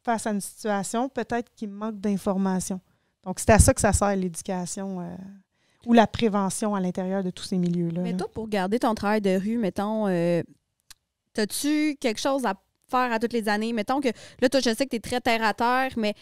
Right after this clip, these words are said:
Speaker 2: mettons que tu te ferais arrêter pour alcool au volant, puis tu pèterais une balloune, puis que là, t'aurais des problèmes de consommation. Est-ce que tu pourrais continuer à faire ce travail-là ou pas parce que toi, tu te retrouves à avoir un vice puis peut-être avoir besoin d'aide de ton côté ?
Speaker 1: Ben, là, je vais parler pour moi.
Speaker 2: Ouais.
Speaker 1: OK ? Euh,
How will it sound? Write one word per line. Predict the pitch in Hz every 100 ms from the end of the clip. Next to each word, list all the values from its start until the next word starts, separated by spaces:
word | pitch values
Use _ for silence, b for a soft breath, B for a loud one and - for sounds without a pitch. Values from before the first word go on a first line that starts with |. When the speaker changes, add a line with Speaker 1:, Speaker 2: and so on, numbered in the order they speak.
| b -
Speaker 2:
mettons | 220 294 294
que | 254
tu | 233 -
te |
ferais | - 226
arrêter | 233 220 214 262
pour | 247 240
alcool | 220 220 247
au | 240
volant, | 214 214 240
puis | 208
tu | -
pèterais | - 220 247
une | 240
balloune, | 226 214 240 254 262 b b -
puis | -
que |
là, | 247 240
t'aurais | 240 214 226
des |
problèmes | 226 233 247
de | 233
consommation. | 220 226 220 214 208 254 262 b -
Est-ce | 226
que | 277
tu | -
pourrais | 240 262
continuer | 269 269 254 277
à |
faire | 277 254
ce | 247
travail-là | 247 220 262
ou | 294
pas | - 320
parce | 262 -
que | 226
toi, | 254
tu | 254
te | -
retrouves | 208 - 269 262
à | 214
avoir | 214 214
un | 202
vice | 190 226 254 -
puis | 202
peut-être | 208 202 226
avoir | 208 196
besoin | 196 202 196
d'aide | 196 208
de | 196
ton | 190 185
côté ? | 190 175 220 202
Speaker 1:
Ben, | 214 214
là, | 262
je | 294
vais | 208
parler | 196 196 214
pour | 226 196
moi. | 180 180 269 _
Speaker 2:
Ouais. | 220 214
Speaker 1:
OK ? | 208 233 285 -
Euh, | 208 196 190 190 190 190 190 190 185